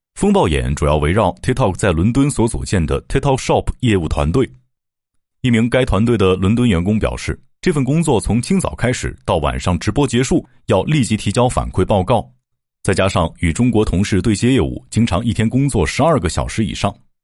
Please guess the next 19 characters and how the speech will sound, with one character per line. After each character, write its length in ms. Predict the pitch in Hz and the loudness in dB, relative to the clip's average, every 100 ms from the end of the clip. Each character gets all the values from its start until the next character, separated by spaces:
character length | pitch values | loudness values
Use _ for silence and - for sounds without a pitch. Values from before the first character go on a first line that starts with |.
| _ - | _ -6
还 140 | 101 | -2
有 120 | 92 | 0
员 140 | 82 92 | 0 0
工 180 | 104 | 0
抱 140 | 107 92 | 0 0
怨 120 | 78 | 0
说， 260 | 71 87 - _ - | -2 -4 -4 _ -20
公 160 | - 131 | -2 -2
司 160 | 131 139 | 0 0
设 140 | 127 | 0
定 140 | 113 | 2
的 80 | 98 | 0
K 140 | 92 120 | 0 -2
P 140 | 127 | 0
I 140 | 123 120 | 0 0
非 180 | - | -2
常 160 | 120 98 | 0 0
离 120 | 90 | 0
谱， 260 | 113 - | -2 -6